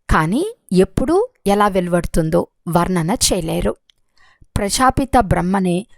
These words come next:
బ్రాహ్మణులను రచిస్తారని మీకు తెలుసు. ఆ బ్రాహ్మణులే దేవతలుగా అవుతారు.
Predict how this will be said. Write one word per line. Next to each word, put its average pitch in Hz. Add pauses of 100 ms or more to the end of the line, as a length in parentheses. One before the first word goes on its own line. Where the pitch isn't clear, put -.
(200)
బ్రాహ్మణులను 208 (140)
రచిస్తారని 185 (160)
మీకు 220
తెలుసు. - (640)
ఆ 180
బ్రాహ్మణులే 208 (280)
దేవతలుగా 208
అవుతారు. 196